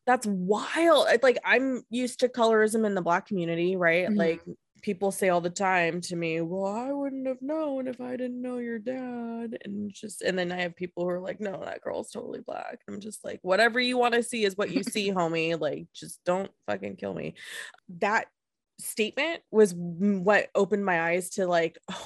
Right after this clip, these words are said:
Speaker 1: oh, other, like, minority groups and, like, c-, people of color groups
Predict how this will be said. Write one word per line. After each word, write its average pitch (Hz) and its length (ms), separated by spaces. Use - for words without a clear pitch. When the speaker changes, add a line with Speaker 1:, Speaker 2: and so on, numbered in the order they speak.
Speaker 1:
oh, 196 200
other, 208 580
like, 185 260
minority 185 460
groups - 640
and, 175 280
like, 165 200
c-, - 60
people 185 260
of 170 80
color 185 300
groups 214 480